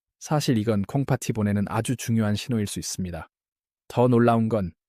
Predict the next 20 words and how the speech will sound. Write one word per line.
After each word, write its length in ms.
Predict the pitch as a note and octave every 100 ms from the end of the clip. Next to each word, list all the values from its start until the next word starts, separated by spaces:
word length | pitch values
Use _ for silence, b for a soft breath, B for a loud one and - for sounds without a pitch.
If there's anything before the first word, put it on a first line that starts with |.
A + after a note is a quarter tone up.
| _ _
건강에 400 | - A2+ A2+ A#2
좋다고 340 | A#2 A2 A2+ A2
매일 340 | G2 G2 A#2+
드시던 440 | A2+ G2+ G2+ F2+ E2+ _ _ _ -
그 160 | A#2
과일이 540 | G#2 - F2+ F2+ F2 D#2+ _ _ _ -
오히려 380 | A2 A2 G#2+
여러분의 380 | G2 G2+ G#2 G#2+
콩팥을 560 | G2+ C3 A#2 A2+ - E2
조용히 380 | - G#2 G#2+ A2+ G#2
망가뜨리고 640 | F2+ G#2 A#2+ - A#2+ G#2
있을 220 | F#2+ -
수도 180 | - -
있다는 320 | - - F#2
사실입니다. 680 | F#2+ F#2 - - F2 E2 D2+ _ _ _ _ _ -
특히 280 | - G#3+ E3
육십 300 | B2+ D3 -
세 140 | A#2+
이후에는 540 | G#2 F#2+ G#2+ F#2+ F#2 F#2 _ _ -
콩팥 420 | D#3+ D#3 D3+